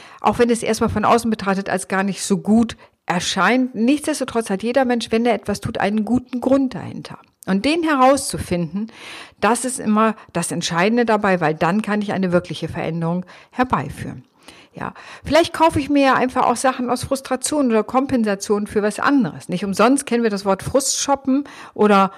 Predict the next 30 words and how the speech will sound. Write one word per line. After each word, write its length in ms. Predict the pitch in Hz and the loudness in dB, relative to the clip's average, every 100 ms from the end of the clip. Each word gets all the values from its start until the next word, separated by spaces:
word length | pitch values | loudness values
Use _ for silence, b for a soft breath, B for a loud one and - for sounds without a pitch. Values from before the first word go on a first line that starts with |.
| - | 0
ne, 100 | 240 | 0
ich 100 | 233 | 2
muss 160 | 233 | 0
mich 140 | 226 202 | -2 -4
jetzt 180 | 196 - | -4 -4
mal 120 | 190 | -4
dringend 380 | 185 202 196 185 | -2 -2 -2 0
belohnen, 480 | 190 208 269 285 | 2 4 4 4
weil 120 | 226 185 | 2 0
ich 80 | |
habe 100 | 202 | -4
gerade 240 | - 190 196 | -4 -2 -2
so 80 | 196 | -4
einen 80 | |
Stress 300 | 185 - 196 | -6 -4 -4
auf 180 | - 180 | -4 -4
der 160 | - 175 | -2 0
Arbeit. 480 | 247 262 247 220 220 | 2 2 2 0 -2
Es 100 | - | -6
kann 200 | 208 214 | -4 -4
das 160 | 214 | -2
Thema 260 | - 226 220 | -2 2 2
Selbstbelohnung 840 | 254 254 - 240 226 233 220 220 | 2 0 -2 0 2 2 2 0
sein. 380 | 214 208 208 214 B B B B B | 2 2 2 0 B B B B B
Es 80 | - | -8
kann 120 | 226 | -2
das 140 | 208 202 | -2 0
Thema 300 | 220 220 214 | 0 2 0
Frust 460 | - 269 269 - | -2 -2 -2 -2
sein. 420 | 233 220 220 226 | 2 4 4 2